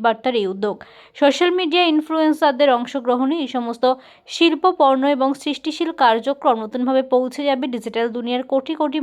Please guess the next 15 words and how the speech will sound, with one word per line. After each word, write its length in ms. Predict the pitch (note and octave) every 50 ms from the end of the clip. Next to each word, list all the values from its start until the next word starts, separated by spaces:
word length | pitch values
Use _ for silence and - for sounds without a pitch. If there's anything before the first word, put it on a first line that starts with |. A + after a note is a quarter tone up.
| B3+
মানুষের 300 | G3 F#3 F#3+ - - G3 - -
কাছে। 220 | G3+ G3+ - A#3 G#3 - - - - - - - - -
সেই 240 | - - E4+ E4 F4+ F4+ -
সঙ্গে 260 | G4 G4 F#4 F4 F#4 F4+ E4 D4
লোকশিল্পীদের 720 | D4 D4 F4 E4 D#4 - E4+ D#4 D4 - D#4+ C4 C#4 C#4 C#4 -
অনুপ্রেরণা 560 | C#4+ C4 D4 D4+ D#4 - E4 D#4 D#4+ D4+ D#4 D#4 C#4+
এবং 120 | C4 C4+ C#4
সহযোগিতা 540 | C4+ - C#4 B3 C4 B3 C4+ C4+ C4+ C4 - B3
দেবার 260 | B3+ B3+ A#3+ B3+ B3 B3+ A#3+
লক্ষ্যে 260 | A3+ A3+ A3+ - D#4
আগামী 320 | D#4 C#4 - B3 A#3 A#3 B3
সাত 220 | B3 B3 A3 G#3 G3+ G#3
দিন 100 | C4 B3+ C4
ধরে 160 | D4 C4+ G#3+ F3+ - - - - - - _ -
প্রতিদিন 360 | C#4 C#4 C#4 E4+ E4+ F#4